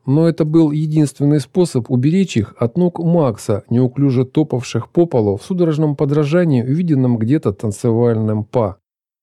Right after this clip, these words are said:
Дрема медленно одолела меня, и все дальнейшие события напоминали фильм на старой, много раз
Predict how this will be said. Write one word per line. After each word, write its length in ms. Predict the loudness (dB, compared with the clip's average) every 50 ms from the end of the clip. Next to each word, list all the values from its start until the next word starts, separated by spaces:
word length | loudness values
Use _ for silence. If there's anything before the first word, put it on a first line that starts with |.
| _ _ _ _ _ _ _ _ _ _ _
Дрема 500 | -4 0 2 4 4 4 4 2 0 0 -2
медленно 760 | 0 0 2 2 2 2 2 2 2 2 2 2 0 0 0
одолела 480 | 0 2 2 4 4 4 4 4 4
меня, 440 | 4 2 2 2 2 2 2 2 0
и 180 | 0 -2 -2 -2
все 180 | -2 -2 0
дальнейшие 540 | 2 2 2 2 2 0 0 0 -2 -2 -2
события 580 | -2 0 -2 -2 0 0 -2 -2 0 0 0 0
напоминали 540 | 0 0 -2 -2 0 0 2 2 2 0
фильм 480 | 0 -2 -2 -2 0 0 0 0 0 0
на 100 | 0 0
старой, 560 | -2 -4 -6 -2 -2 0 0 0 0 -2 -2 -2
много 380 | -2 -2 0 0 0 0 2
раз 300 | 2 2 0 -2 -4 -12